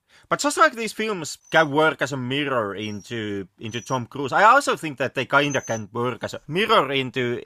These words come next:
any given director of Mission Impossible films. In this case, it would be J J, who kinda,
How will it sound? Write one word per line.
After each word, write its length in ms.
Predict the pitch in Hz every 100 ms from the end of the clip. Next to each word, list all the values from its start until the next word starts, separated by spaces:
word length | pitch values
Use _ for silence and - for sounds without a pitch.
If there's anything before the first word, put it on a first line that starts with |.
| -
any 240 | 131 143
given 380 | - 127 117 104
director 800 | 120 117 107 135 - - 107 -
of 540 | - 117 113 - - _ _ _ -
Mission 420 | 107 110 104 120
Impossible 600 | 104 110 104 98 113 104
films. 560 | - 143 135 113 92 117
In 140 | 135
this 200 | 156 196
case, 200 | - 139
it 140 | 135
would 300 | 123 170 196
be 180 | - 113
J 320 | 95 131 107
J, 380 | 95 - 87 90 - _ _ _
who 300 | 135 135 - _
kinda, 600 | - 160 220 269 240 170